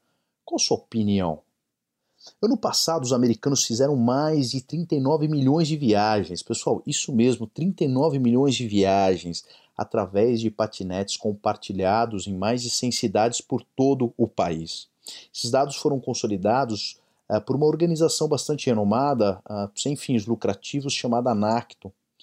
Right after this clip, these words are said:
Essas viagens correspondem a quase metade de todas as viagens que ocorreram num conceito que nós chamamos de micromobilidade compartilhada, que são essas, ah, vamos dizer, locomoções, né, realizadas em distâncias curtas.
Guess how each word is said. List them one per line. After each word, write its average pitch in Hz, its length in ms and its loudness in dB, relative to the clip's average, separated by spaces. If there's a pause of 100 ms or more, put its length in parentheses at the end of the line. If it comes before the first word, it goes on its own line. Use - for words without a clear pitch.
(360)
Essas 190 240 0
viagens 170 380 2
correspondem 170 560 0
a 165 40 -2
quase 190 300 0
metade 202 520 0
de 151 260 -6
todas 226 340 2
as 190 160 2
viagens 117 680 2 (320)
que - 60 -4
ocorreram 175 360 2
num 180 120 0
conceito 156 520 0
que - 80 -6
nós 147 140 0
chamamos 139 360 2
de 135 100 0
micromobilidade 156 1700 2
compartilhada, 151 1040 0 (400)
que - 100 -12
são 180 140 2
essas, 170 420 -2 (240)
ah, 113 80 2
vamos 120 220 0
dizer, 123 80 4
locomoções, 160 840 2
né, 139 140 2
realizadas 139 680 2
em 170 80 2
distâncias 165 600 0
curtas. - 580 -2